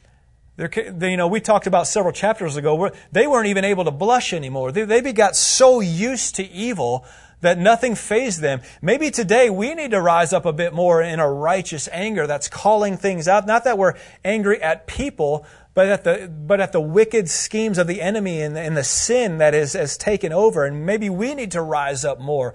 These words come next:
with this sort of, like, a Jeremiah spirit about us. That's part of what Jeremiah was experiencing. Let's go on into, jump into chapter nineteen here.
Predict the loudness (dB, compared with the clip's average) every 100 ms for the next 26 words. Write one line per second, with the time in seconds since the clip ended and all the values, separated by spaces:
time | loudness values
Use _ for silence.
0 | -12 -20 -14 -6 -4 -2 2 2 2 -2
1 | -4 -6 -6 0 2 2 2 -2 -2 -4
2 | -2 2 4 2 0 -2 -4 -8 -10 -14
3 | -20 -20 _ _ _ _ _ _ _ _
4 | _ _ _ _ _ _ _ -2 0 0
5 | -4 2 4 4 0 -2 0 0 -2 -4
6 | -8 -10 -8 -8 -6 -4 -2 4 4 4
7 | -2 -6 -6 -8 -4 -4 -4 -8 -8 -10
8 | -10 -8 -6 -8 -10 -10 -12 -14 -12 -12
9 | -14